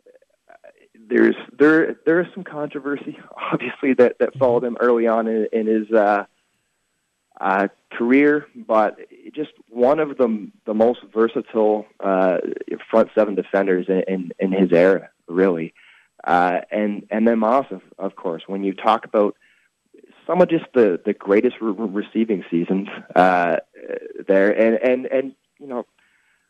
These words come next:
Ter-, Terrell Owens, there's just sort of, um, uh, we're, we're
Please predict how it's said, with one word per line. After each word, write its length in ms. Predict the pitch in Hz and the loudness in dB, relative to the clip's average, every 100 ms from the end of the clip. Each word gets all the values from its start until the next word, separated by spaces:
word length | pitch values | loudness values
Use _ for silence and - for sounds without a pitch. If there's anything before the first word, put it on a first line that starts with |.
| _ _ _ _ _ _ _ - | _ _ _ _ _ _ _ -6
Ter-, 140 | 175 | -6
Terrell 360 | - 143 156 156 | -2 2 4 4
Owens, 380 | 127 131 127 117 - _ | 2 0 -2 -8 -18 _
there's 340 | 117 110 110 101 87 - | -2 2 2 0 -8 -4
just 200 | 127 - | -4 -4
sort 180 | - 139 | 0 2
of, 140 | 120 110 | 2 2
um, 480 | 104 98 92 85 _ _ _ _ _ _ _ _ _ - | 2 0 -4 -12 _ _ _ _ _ _ _ _ _ -18
uh, 420 | - 101 95 90 - - - - - 50 50 52 | -6 -2 0 2 -2 -6 -14 -14 -16 -20 -20 -14
we're, 280 | 92 107 101 | 2 4 4
we're 260 | 113 117 | 4 4